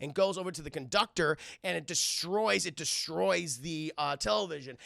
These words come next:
And the conductor wakes up, he's like, I just spent a year reliving those memories, you bitch. And she comes right at Tulip, and Tulip is like, Ah,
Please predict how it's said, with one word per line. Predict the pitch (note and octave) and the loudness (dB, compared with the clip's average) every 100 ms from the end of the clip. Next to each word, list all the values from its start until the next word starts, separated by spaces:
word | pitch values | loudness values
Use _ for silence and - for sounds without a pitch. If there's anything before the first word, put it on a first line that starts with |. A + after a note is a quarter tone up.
| - | -6
And | E3+ | -4
the | |
conductor | E3 F#3+ C#4 B3 | 0 6 6 6
wakes | G3+ F3+ - | 0 -2 -2
up, | A3+ G#3 | -4 -4
he's | F3+ | -2
like, | G#3 - | -2 0
I | - D4 F4+ | 6 8 8
just | E4 F4+ A3+ | 6 4 4
spent | - - D#4+ D4+ | 2 6 8 10
a | C4+ | 8
year | A#3 D4 D4 C4+ C4 - - | 6 4 6 8 6 2 -2
reliving | G#3 B3 A#3+ D4+ C#4 C#4+ C4 | 2 2 4 4 6 4 6
those | B3 A#3+ F3 | 6 6 2
memories, | A3 B3+ C4+ B3+ G#3+ F3+ D#3+ | 6 8 8 8 6 2 0
you | F#3+ E3 B2+ - | -2 -2 -4 4
bitch. | G#3+ G#3+ - - - - | 6 6 2 -4 -8 -2
And | F#3+ F#3 | 0 4
she | - A3+ A#3 | 4 2 -4
comes | - G#3+ C#3+ | -6 -8 -8
right | C#3+ F3+ G3+ | -8 -4 0
at | G3+ F#3 | 0 -2
Tulip, | - G#3+ E3 D#3 | -2 -2 0 0
and | E3 D3+ C#3 | -4 -4 4
Tulip | A3+ F#3+ | 4 4
is | F#3+ D3+ | 0 -4
like, | E3+ | 2
Ah, | E3 F#3+ A#3+ C#4+ D4+ E4 | 6 10 10 8 6 4